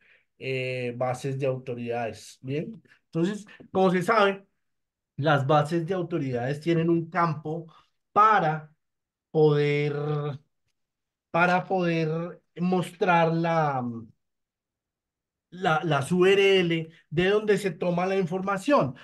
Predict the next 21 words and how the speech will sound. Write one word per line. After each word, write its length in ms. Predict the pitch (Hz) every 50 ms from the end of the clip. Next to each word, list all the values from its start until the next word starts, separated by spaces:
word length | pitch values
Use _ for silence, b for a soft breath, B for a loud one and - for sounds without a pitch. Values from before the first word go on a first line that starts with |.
| B B B B
Entonces, 180 | B - 170
aquí, 280 | 202 196 202 - 170 160
por 180 | 156 180 185
ejemplo, 420 | 190 165 151 156 135 131 151 151 156
nosotros 420 | 165 170 160 160 147 - 143 147
vamos 280 | 147 151 151 151 147 160
a 40 | 165
agregarle 420 | 156 160 147 123 123 120 127 143
unos 240 | 147 151 151 151 -
I 120 | 156 151
Ds. 300 | 156 208 214 - - - _ _ _ _ _ _ _ _ _ _ _ _
Entonces, 400 | _ - 160 147 170 160 - - - _ _
¿cómo 280 | - 190 214 233 277 262
se 120 | 254 247
hace 300 | 208 180 - 240 233 233
esto? 380 | 233 - - 330 381 359 - _ _ _ _
Ya 260 | - 131 170 180 185
tenemos 300 | 180 233 220 240 254 240
la 120 | 240 240 240
columna. 520 | 233 220 214 202 196 190 202 208 202 202 b b b b b b b b
Mi 540 | 151 156 185 214 247 262 262 240 185 -